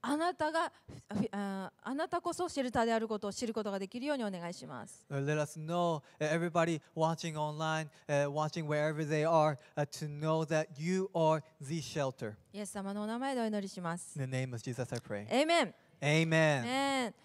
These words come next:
Speaker 1: では今日のメッセージ入ります。
Speaker 2: Okay, let's go into a message.
Speaker 1: 今日はですね、キリストというし-、うー、シェルターという話をしたいと思います。
Speaker 2: So I want to talk about this today,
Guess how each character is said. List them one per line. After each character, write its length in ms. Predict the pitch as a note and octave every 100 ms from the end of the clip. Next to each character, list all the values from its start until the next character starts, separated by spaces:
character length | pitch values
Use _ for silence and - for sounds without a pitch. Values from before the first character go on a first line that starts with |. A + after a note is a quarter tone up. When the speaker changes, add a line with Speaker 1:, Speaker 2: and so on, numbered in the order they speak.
| - -
Speaker 1:
で 100 | A#3+
は 60 |
今 160 | A3+ C4
日 20 |
の 60 | A#3+
メ 100 | B3+
ッ 20 |
セ 120 | C#4+
ー 40 |
ジ 60 | B3
入 160 | C4 B3+
り 140 | C4+
ま 360 | C4+ C#4+ C#4+ C#4+
す。 120 | C4+
Speaker 2:
Okay, 420 | A#3 G3+ F3+ D#3+
let's 240 | D3 D3 -
go 160 | F3
into 160 | E3+ F3+
a 40 |
message. 380 | D#3+ F3 D#3+ E3
Speaker 1:
今 120 | C4+
日 40 | C4+
は 80 | A#3
で 80 |
す 80 | A3
ね、 240 | A#3 B3+ A3+
キ 180 | C4
リ 100 | D4
ス 100 | G4+
ト 140 | - F4
と 120 | D4
い 120 | B3+ D4
う 100 | B3
し-、 160 | - - _ _
う 60 | G3
ー、 460 | G#3 G3+ G3 F#3+ F#3
シ 120 | -
ェ 40 |
ル 120 | C#4 C#4
タ 100 | D4+
ー 100 | C4+
と 80 |
い 20 | B3
う 20 |
話 300 | G#3 G3+ F#3
を 40 |
し 40 | F3
た 80 |
い 60 | F3+
と 80 | F3
思 80 | F3
い 80 |
ま 160 | D#3+ D#3
す。 40 |
Speaker 2:
So 60 | E3
I 40 |
want 260 | D#3 D#3 D3
to 80 | -
talk 220 | E3+ E3 - _
about 340 | D#3 E3 D#3+ F3
this 220 | F3 -
today, 440 | E3 D#3+ E3+ E3